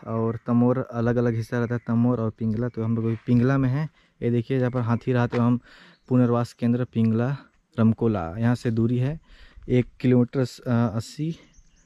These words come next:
मीटर के आसपास, और आठ सौ मीटर होगा, सॉरी। और एलिफेंट रिजर्व सरगुजा ये,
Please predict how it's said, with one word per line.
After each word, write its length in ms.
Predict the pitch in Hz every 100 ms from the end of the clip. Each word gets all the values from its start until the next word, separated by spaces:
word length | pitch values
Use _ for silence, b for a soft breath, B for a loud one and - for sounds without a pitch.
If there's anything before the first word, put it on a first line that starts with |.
| _
मीटर 200 | 120 117
के 80 | 123
आसपास, 480 | 117 - 139 143 - - -
और 540 | 113 113 113 117 117 113 - - _ -
आठ 200 | 123 -
सौ 100 | 147
मीटर 220 | 127 113
होगा, 200 | 110 110
सॉरी। 360 | - 107 113 135 - B B B B -
और 260 | 117 117 -
एलिफेंट 520 | 113 120 - 123 120
रिजर्व 240 | 113 117
सरगुजा 420 | 120 110 107 110
ये, 220 | 110 110